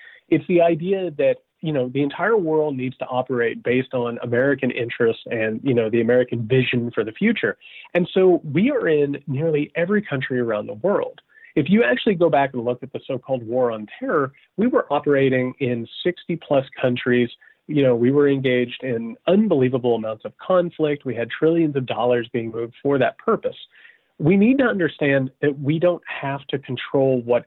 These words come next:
every country is doing. We don't need these massive military projects.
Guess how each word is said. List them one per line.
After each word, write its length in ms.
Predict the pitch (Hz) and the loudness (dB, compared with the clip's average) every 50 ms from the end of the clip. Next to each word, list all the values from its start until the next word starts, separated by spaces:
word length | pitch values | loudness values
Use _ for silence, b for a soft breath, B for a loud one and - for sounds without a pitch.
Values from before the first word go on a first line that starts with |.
| - | -4
every 240 | 143 123 139 139 139 | -4 -2 0 -2 -2
country 460 | 135 - 135 123 117 - 127 117 113 | -2 -4 -6 -6 -4 -2 -2 -2 -2
is 80 | 107 107 _ | -4 -6 _
doing. 320 | - 127 127 123 117 107 | -2 0 0 0 0 -2
We 100 | 110 117 | -2 0
don't 220 | 120 147 156 156 151 | 2 2 2 2 0
need 300 | 143 139 147 151 143 135 | 0 0 0 0 -2 -2
these 200 | 135 123 120 113 - | -2 -2 -2 -2 -4
massive 580 | 117 113 120 123 131 135 - - 143 135 117 | -4 -2 0 0 0 0 0 -2 -2 -2 -2
military 480 | 120 123 123 123 120 - - 110 107 107 | -2 -2 0 0 -2 -2 -2 -2 -2 -4
projects. 560 | - - 151 151 147 139 123 101 - - - | -4 -4 -2 -2 -2 -2 -4 -6 -6 -8 -14